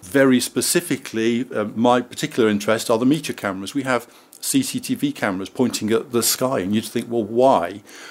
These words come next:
Well, we're looking for any movement in the sky, and that movement includes meteors. And e-, in an average year, we might capture about fifteen hundred of those. Um, we might capture about thirty odd thousand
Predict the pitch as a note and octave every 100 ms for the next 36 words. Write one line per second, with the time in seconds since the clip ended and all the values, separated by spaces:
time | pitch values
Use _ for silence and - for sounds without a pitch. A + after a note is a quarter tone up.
0 | - C3+ C3 C#3 D#3 D3+ D3 - C3 D3
1 | C#3 C#3 C3+ B2 C3 B2+ A#2+ - C#3 A2+
2 | F2+ - A#2+ A2+ - - - C#3 B2+ A#2+
3 | A#2 - A#2 B2+ A#2 D3 D3 - - -
4 | - - A2 A#2+ B2 - _ _ _ -
5 | C#3+ - C#3+ C3+ C3+ B2 B2 - B2 A#2
6 | A#2 A2+ - A#2+ - A#2+ G#2+ - - A#2+
7 | - A#2+ G#2+ D3 B2 - - F#2+ G2 C3+
8 | - - - - - A2 A2+ - - _
9 | - - C#3 B2 A#2 - G#2+ - A2 G#2+
10 | F#2+ G#2+ - - - - - - - -
11 | - - - A#2 A2 G#2+ A#2 A2+ G#2 G#2
12 | A#2 A2+ A2 G2 A2+ A2